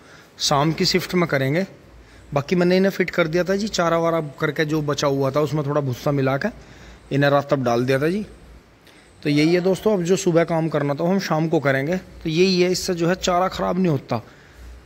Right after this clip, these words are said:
तो ये देखें, मेसी पूरा चमक रहा है जी, बहुत बढ़िया। क्योंकि दोस्तों, डीजल में एक ऐसी property होती है, एक ऐसा गुण होता है कि वो गई हुई है paint को भी, और जो body पे कोई ग्रीस चिपक रहा है, मिट्टी चिपक रही है, जंग चिपक रहा है,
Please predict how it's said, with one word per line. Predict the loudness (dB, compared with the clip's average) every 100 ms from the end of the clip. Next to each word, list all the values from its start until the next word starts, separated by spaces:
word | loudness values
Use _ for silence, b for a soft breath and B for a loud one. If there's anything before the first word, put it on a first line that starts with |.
| -8
तो |
ये | -4 -2
देखें, | -4 -4
मेसी | -4 -4 -4 -8
पूरा | -10 -8 -6 -4
चमक | -4 -4 -2
रहा | -2
है | -2
जी, | -4
बहुत | -6 -4
बढ़िया। | -2 0 -2
क्योंकि | -8 -20 -20 -20 -20 -18 -18 -6 0
दोस्तों, | 0 2 2
डीजल | 2 4 4 4
में | 2 2 2 -2
एक | -4 -6 -4
ऐसी | -4 -2 -4
property | -2 -2 -2 0
होती | 0 0 0 0
है, | 2 0
एक | -2 -6
ऐसा | -4 -2 -2
गुण | 2 2
होता | 0 -2 0
है | 2 0 -4 B B B -2
कि | 0
वो | 2 0 2
गई | 4 4
हुई | 4 2 0
है |
paint | 0 0 0 -2
को | -2 0
भी, | 2 0 -2 -12 -20 -20 b b b -16 -2
और | 0 2
जो | 2
body | 4 2 2 0
पे | 0 -2
कोई | -2 0 0 -2 -8 -18 -20 -20 -20 _ -20 _ -6
ग्रीस | 0 2 2
चिपक | 0 0 0
रहा | 0
है, | 2 2 0
मिट्टी | -2 -4 -4
चिपक | -4 -4 -2
रही | 0
है, | 2 2 0
जंग | 0 -2
चिपक | -2 -4 -2
रहा | 0
है, | -2